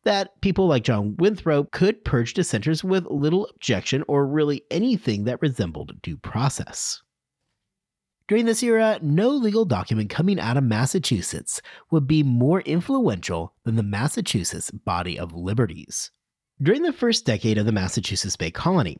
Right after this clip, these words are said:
law was a shockingly simple affair. When a legal case came up, Winthrop, or the sitting governor of the moment, would serve essentially as the finder of fact, along with the other magistrates. This justice system should not really come as too much of a surprise, as we've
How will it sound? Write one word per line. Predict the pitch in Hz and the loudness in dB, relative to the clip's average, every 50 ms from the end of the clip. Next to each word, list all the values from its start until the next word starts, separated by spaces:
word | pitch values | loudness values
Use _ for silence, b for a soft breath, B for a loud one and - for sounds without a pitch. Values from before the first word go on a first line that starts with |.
| - | -2
law | 170 208 247 269 226 | -2 0 0 0 2
was | 202 202 202 180 - | 2 0 0 0 -2
a | - 170 170 | 0 0 0
shockingly | 170 - - 92 87 - 117 101 104 110 | 2 0 0 -2 -2 -2 -2 0 0 0
simple | - - 98 85 - 62 | -2 -2 -4 -4 -6 -10
affair. | 65 - - - 120 127 135 101 - - - _ _ _ _ _ _ | -10 -12 -8 -4 -2 0 0 0 -2 -6 -14 _ _ _ _ _ _
When | - 208 262 | -2 0 0
a | 269 | 2
legal | 277 302 285 330 294 | 2 0 0 0 0
case | - - 214 202 - | 0 0 0 0 -2
came | - - 160 160 165 143 | -2 0 2 2 2 2
up, | 98 73 - - - - - | 0 -2 -6 -10 -10 -4 -2
Winthrop, | 151 127 110 - 117 110 123 151 202 190 - | 0 0 0 0 0 0 0 0 -2 -8 -10
or | - - 110 107 104 - | -4 -2 -2 -2 -2 -4
the | - 101 90 | -4 -4 -2
sitting | 82 - - 101 87 87 | -2 -2 -2 -2 -2 -2
governor | 87 90 87 87 90 87 85 | -4 -4 -4 -4 -4 -4 -4
of | 82 82 | -4 -4
the | 87 | -2
moment, | 90 120 165 208 226 226 - _ | 0 2 2 2 0 -2 -4 _
would | - 147 170 226 254 269 254 233 | -2 0 2 4 4 2 0 -2
serve | - - 160 151 151 156 - | -2 0 0 2 0 0 -2
essentially | 151 - - 131 107 87 - 113 113 110 - | -4 -2 0 -2 -2 -2 -2 -2 -2 -2 -2
as | 101 98 92 | -2 -4 -2
the | - 117 | -4 -6
finder | - - 95 90 87 82 82 76 | -4 -4 -4 -4 -4 -4 -4 -6
of | - - | -6 -8
fact, | - - - 165 156 127 120 120 - - - _ - | -8 -4 -2 0 0 0 0 -4 -6 -10 -18 _ -4
along | 180 185 175 139 107 101 98 | 0 2 2 2 2 0 0
with | 92 95 | -2 -2
the | 113 127 92 | -2 -2 -2
other | 87 87 87 | -2 -4 -6
magistrates. | 78 80 87 101 120 107 104 - - - 82 - - - - - - _ _ _ _ _ _ _ | -6 -4 0 0 0 0 -2 -4 -6 -6 -8 -8 -10 -12 -14 -14 -14 _ _ _ _ _ _ _
This | - 233 240 233 - - | 0 0 0 0 -2 -4
justice | - 135 175 160 - - 170 - | 0 0 0 0 0 -2 -4 -2
system | - 160 - - - 160 160 | -2 -2 -2 0 0 0 0
should | 147 - - 143 143 | 0 2 2 2 4
not | 131 113 113 - - | 4 2 2 0 0
really | 120 110 101 98 | 0 0 0 -2
come | 90 - 104 98 | -2 -2 -2 -2
as | 87 | -4
too | - - 110 | -4 -2 -4
much | 101 - | -2 -2
of | 104 92 | -4 -6
a | 95 | -6
surprise, | - 117 117 190 220 214 202 208 214 196 - B B B B B _ - | -4 -2 -2 -2 0 0 2 0 0 -2 -4 B B B B B _ -4
as | 214 226 135 143 - | -2 0 0 0 0
we've | 185 170 131 | 0 0 0